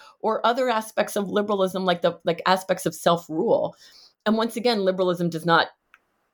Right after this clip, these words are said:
you know, totally have control over self-rule. There's been many forms of self-rule throughout history that are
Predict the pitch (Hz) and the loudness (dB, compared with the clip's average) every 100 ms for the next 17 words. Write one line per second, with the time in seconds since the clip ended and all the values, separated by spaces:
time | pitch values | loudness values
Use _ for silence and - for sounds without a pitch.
0 | _ 185 180 156 160 - - 208 196 180 | _ -4 0 0 -2 -6 2 2 2 0
1 | 170 170 165 - 220 185 143 - 147 - | -2 -2 -8 -2 2 2 0 -2 -2 0
2 | 156 139 143 127 202 165 175 180 165 175 | -2 -2 0 0 0 0 0 -2 -2 0
3 | 208 180 151 - 170 147 165 160 156 151 | 0 0 -6 0 2 2 -2 0 2 0
4 | - 160 160 190 - 170 165 - 151 143 | -4 -4 0 0 0 -6 -6 -6 -4 0
5 | 143 - _ _ _ _ - 165 147 147 | 0 0 _ _ _ _ -4 0 2 2
6 | 147 147 | 0 -2